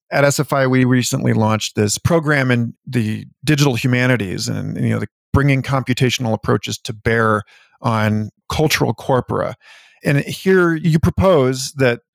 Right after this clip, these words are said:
that harmonic theory should be evaluated by at least two criteria: accuracy, as you say in the abstract, how well the theory describes the musical surface, and complexity, the efficiency of the theory, according to Occam's razor. And again, to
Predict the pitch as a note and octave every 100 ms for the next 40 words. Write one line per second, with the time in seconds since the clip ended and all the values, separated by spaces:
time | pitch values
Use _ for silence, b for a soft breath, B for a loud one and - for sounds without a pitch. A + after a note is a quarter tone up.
0 | _ - - D#3+ D#3 D#3+ - C#3+ C3+ -
1 | C3+ C3+ A#2+ B2+ B2 A#2 B2 A2+ B2 -
2 | C3+ C3 A#2+ - A2+ A2+ A2 - D3 F3
3 | C#3+ A2+ - D#2 C#3 C#3 - A#2+ A2+ A#2+
4 | A2+ A2+ A2+ A2+ G#2 C3+ B2+ B2 A#2 -
5 | A#2+ A#2 G#2+ - A#2 A#2 A2+ - A#2 B2
6 | A#2 F#2+ - C#3 B2 F#2 - B B B
7 | - C3+ E3 F3+ C#4 C#4 - A2+ A2+ A#2+
8 | - F#3+ G3 - C3+ A2+ - A#2 A2+ A#2
9 | b b - - D#3+ D3 C#3+ C#3+ B2+ C3+
10 | B2 F3 C#3+ A#2+ B B B E3 D#3+ D#3
11 | D3+ E3 E3+ F3+ D#3 D3